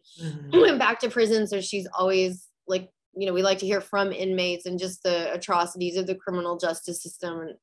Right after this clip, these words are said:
Speaker 2: overall are something we try to address as much as possible, 'cause it's kind of, like, overwhelmingly bad.
Speaker 1: Mm-hmm.
Speaker 2: You know, so that's
Speaker 1: So, and
Speaker 2: def-
Speaker 1: I, so I, it resonates. The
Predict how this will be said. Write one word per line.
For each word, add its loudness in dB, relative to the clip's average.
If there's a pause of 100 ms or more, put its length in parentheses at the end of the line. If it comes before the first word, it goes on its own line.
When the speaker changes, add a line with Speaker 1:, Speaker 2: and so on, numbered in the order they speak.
(120)
Speaker 2:
overall -2
are -8
something -2
we -4
try -10
to -6
address -6
as -12
much -8
as -18
possible, -8 (200)
'cause -2
it's -2
kind 2
of, 2
like, 2
overwhelmingly 0 (840)
bad. 2 (280)
Speaker 1:
Mm-hmm. -6 (580)
Speaker 2:
You 4
know, 2
so -2 (520)
that's 0
Speaker 1:
So, 6
and 4
Speaker 2:
def- 0
Speaker 1:
I, 4
so 2
I, 4
it 0
resonates. -2
The 2